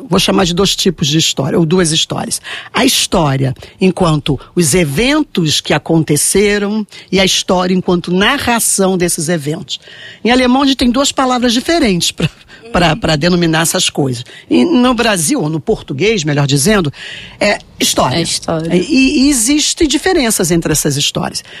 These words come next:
Speaker 1: Vou chamar, então, de essa história que o historiador produz de historiografia, ou de narrativa historiográfica. Mas, além dessa narrativa historiográfica, existe um conjunto imenso de outras, de outras narrativas que também têm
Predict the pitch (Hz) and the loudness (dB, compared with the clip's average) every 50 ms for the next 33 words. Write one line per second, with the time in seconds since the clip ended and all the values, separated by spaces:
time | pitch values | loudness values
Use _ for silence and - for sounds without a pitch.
0 | - - - _ - 190 - 247 - 269 240 226 214 202 - - 226 240 202 240 | -18 -20 -16 _ -2 0 0 2 2 2 2 2 2 2 2 2 0 2 2 0
1 | - - - 202 160 - - - - 208 196 185 170 165 156 - - 180 156 - | 0 0 0 0 0 0 -2 0 0 0 2 2 2 0 0 -2 -2 -2 -2 -2
2 | - - 208 190 165 160 156 143 135 135 - - - 160 143 139 214 220 180 160 | 0 0 2 2 2 2 0 0 -2 -2 -4 -2 0 0 2 2 4 2 2 2
3 | 180 175 - - 214 196 196 196 170 175 170 160 - - - - - - - - | 0 -2 0 0 0 0 0 0 0 0 -2 -4 -4 -6 -10 -10 -10 -10 -12 -14
4 | - - - - 175 156 170 175 185 - - 190 - - - - 233 220 196 - | -12 -4 0 2 2 4 4 2 2 2 2 0 0 0 0 2 2 2 2 0
5 | - - 196 180 175 170 151 135 170 135 - - - - - - - - - - | 0 2 2 2 4 2 2 0 -2 -4 -6 -8 -12 -16 -14 -12 -12 -12 -12 -14
6 | - - - - 240 247 220 285 254 247 302 320 269 269 - - 214 202 180 160 | -16 -12 -4 -2 0 2 2 2 2 4 2 2 2 2 0 0 0 0 0 0
7 | 151 - - 156 131 127 - - 151 135 131 131 127 165 185 180 156 143 - - | 0 0 -2 -2 -2 -2 -2 -2 -2 -2 0 0 0 0 2 2 0 0 -2 -2
8 | - 160 160 180 254 233 - - 269 269 - 269 247 240 196 247 277 269 - 285 | 0 0 2 2 2 0 2 2 0 2 2 0 0 2 2 2 2 2 2 2
9 | 262 240 220 220 233 254 302 320 285 - 285 226 208 220 185 180 175 151 - - | 0 2 2 2 2 2 2 2 0 0 -2 0 0 0 2 0 0 -2 -4 -10
10 | - - - - - - - - - - 294 214 202 - 208 196 175 208 190 175 | -8 -8 -8 -10 -12 -20 -14 -6 -2 0 0 0 0 0 0 2 2 2 2 0
11 | 185 - - - 285 240 226 240 - - - - 349 320 285 233 262 277 302 294 | 0 0 0 0 0 2 0 -2 -2 -2 -2 0 2 2 2 2 2 0 0 -2
12 | - - 302 277 277 285 294 285 | -2 -2 0 2 2 2 2 0